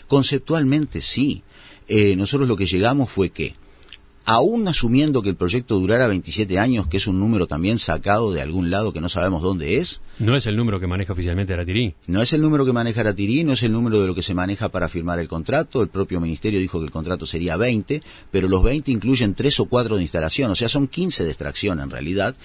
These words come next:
Speaker 1: en los cuales se podría cobrar dinero. Mientras
Speaker 2: Entonces,
Speaker 1: que la empresa se instala, no se cobra.
Speaker 2: entonces, ¿las cuentas de ustedes qué dicen?
Speaker 1: Nuestras cuentas daban que, aún tomando como ciertas todas las cosas que ponía el Fondo Monetario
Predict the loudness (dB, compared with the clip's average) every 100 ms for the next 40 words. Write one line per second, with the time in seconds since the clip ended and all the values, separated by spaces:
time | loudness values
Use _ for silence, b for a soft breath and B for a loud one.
0 | B -4 -2 0 2 0 -2 -2 0 0
1 | -2 -4 -4 -2 -2 -4 -10 -4 0 0
2 | 0 -2 -2 -2 -2 -2 -2 -2 0 -2
3 | -4 0 0 0 -4 -2 0 -2 -2 -2
4 | 0 -2 -2 -4 -6 -10 -10 -14 -16 B
5 | B 2 2 0 -4 -2 2 2 2 2
6 | 2 2 -2 0 0 0 -2 -2 -2 2
7 | 2 2 -2 -2 0 2 0 -2 -2 -2
8 | -2 0 0 0 0 0 -2 -2 -2 -2